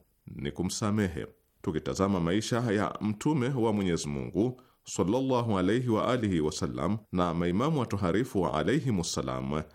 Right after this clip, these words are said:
tutaona ushahidi mwingi wa suala hili. Wakati wa ukombozi wa Maka,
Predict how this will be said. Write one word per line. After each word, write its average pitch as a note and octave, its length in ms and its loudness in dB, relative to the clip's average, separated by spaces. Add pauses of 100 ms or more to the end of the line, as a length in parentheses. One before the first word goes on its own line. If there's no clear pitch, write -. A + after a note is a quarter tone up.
(120)
tutaona C3 440 0
ushahidi B2 640 0
mwingi A#2 380 0
wa C#2+ 100 0
suala C2+ 340 -4
hili. C2+ 340 -6 (220)
Wakati D#3 420 2
wa B2 140 4
ukombozi B2 540 2
wa D#2+ 120 2
Maka, C#2+ 480 -4